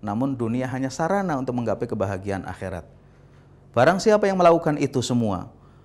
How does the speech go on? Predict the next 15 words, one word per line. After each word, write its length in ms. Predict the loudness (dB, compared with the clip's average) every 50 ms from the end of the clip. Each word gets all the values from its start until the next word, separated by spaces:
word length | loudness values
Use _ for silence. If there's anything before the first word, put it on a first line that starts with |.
| -12 -6
menjaga 760 | -2 0 2 4 4 4 4 4 4 6 6 6 4 2 -4 -12 -20 -20 -20 -10
kepala 560 | -10 -6 2 4 6 6 6 6 6 4 4
dan 280 | 2 0 0 -2 -4 -8 -12 -20 -20 -20 -20 -20 -20 -20 -20 _ -20 -20 _ -8 -4
yang 160 | -4 -2 0
ada 160 | 0 4 4 4
padanya, 640 | 4 4 2 4 2 0 0 0 -4 -6 -8 -12 -18 -20 -8 -2
mulut, 480 | 0 0 2 4 2 2 2 -2 -16 -20 -20 -20 -20 -20 -20 _ -20 -20 -20 -20 -20 -20 -20 -20 -20 -20 -20 -20 -16 -8
telinga, 560 | -4 0 0 2 2 2 0 0 -2 -4 -6 -6 0
mata 400 | 0 0 0 2 0 -2 0 0
dari 160 | 0 -2 -2
hal-hal 280 | -2 -2 0 0 0 0
yang 80 | 0 -2
diharamkan, 600 | -4 -2 -2 -2 -2 -2 -6 -6 -10 -12 -14 -14 -16 -20 -20 -20 -20 -20 -14 -6
menjaga 360 | -4 0 2 2 4 4 2
perut 480 | 2 2 2 4 4 2 2 -4 -20